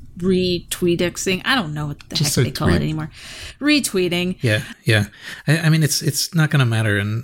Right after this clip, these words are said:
Speaker 3: in two months anyway, but
Speaker 1: Fair
Speaker 3: this,
Speaker 1: enough.
Speaker 3: we'll call it Twitter until it's gone. <laughs>
Speaker 1: Fair enough.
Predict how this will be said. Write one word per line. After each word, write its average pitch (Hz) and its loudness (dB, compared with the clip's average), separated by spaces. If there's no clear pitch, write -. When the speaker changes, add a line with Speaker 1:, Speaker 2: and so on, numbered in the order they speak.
Speaker 3:
in 107 2
two 117 2
months 104 0
anyway, 101 2
but 107 0
Speaker 1:
Fair 170 2
Speaker 3:
this, 139 6
Speaker 1:
enough. - -6
Speaker 3:
we'll 127 0
call 120 0
it 113 -6
Twitter 107 2
until 104 2
it's 98 -2
gone. 107 4
<laughs> - -
Speaker 1:
Fair - 0
enough. 175 -2